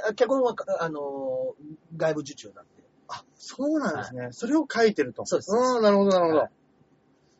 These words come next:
Speaker 1: そういうのを、そういうので、あの、穴を掘ってる時に、一つのロボットと出会い、
Speaker 2: うん。
Speaker 1: そのロボットで、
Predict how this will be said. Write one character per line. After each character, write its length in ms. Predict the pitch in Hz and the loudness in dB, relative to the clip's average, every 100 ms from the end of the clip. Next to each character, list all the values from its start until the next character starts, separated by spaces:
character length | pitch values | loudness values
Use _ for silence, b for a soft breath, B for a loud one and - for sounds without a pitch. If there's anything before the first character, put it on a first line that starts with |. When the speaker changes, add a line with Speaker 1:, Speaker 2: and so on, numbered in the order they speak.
| - | -10
Speaker 1:
そ 220 | 180 156 | -4 -2
う 20 | |
い 80 | 151 | -4
う 60 | |
の 120 | 131 101 | -6 -10
を、 160 | - _ _ _ _ _ - | -12 _ _ _ _ _ -6
そ 200 | 214 196 | 0 0
う 40 | |
い 60 | 214 | 2
う 40 | |
の 120 | 214 | 2
で、 100 | 214 370 294 | 2 2 0
あ 220 | 165 156 | 0 -2
の、 560 | 156 139 131 127 123 110 - _ _ _ _ _ - | -2 -4 -6 -6 -8 -8 -14 _ _ _ _ _ 0
穴 240 | 185 214 | 4 4
を 60 | 151 | 2
掘 120 | 160 | -4
っ 40 | |
て 140 | - 135 | -6 -8
る 60 | |
時 200 | 127 156 | -8 -8
に、 260 | 226 320 - _ _ _ _ | -4 -4 -4 _ _ _ _
一 200 | - 208 | 0 0
つ 160 | 156 | 0
の 180 | 123 101 - _ - | -10 -12 -16 _ -4
ロ 120 | 180 | -2
ボ 80 | 147 | -2
ッ 40 | |
ト 120 | - | -8
と 80 | 107 | -14
出 160 | 104 - | -12 -12
会 100 | 92 | -12
い、 40 | - | -8
Speaker 2:
う 140 | 151 143 | -4 -4
ん。 160 | 120 - | -4 -8
Speaker 1:
そ 140 | 180 | -4
の 80 | 180 | -2
ロ 100 | 185 | -2
ボ 100 | 156 | -4
ッ 20 | |
ト 180 | - 160 | -6 -4
で、 180 | 302 | -4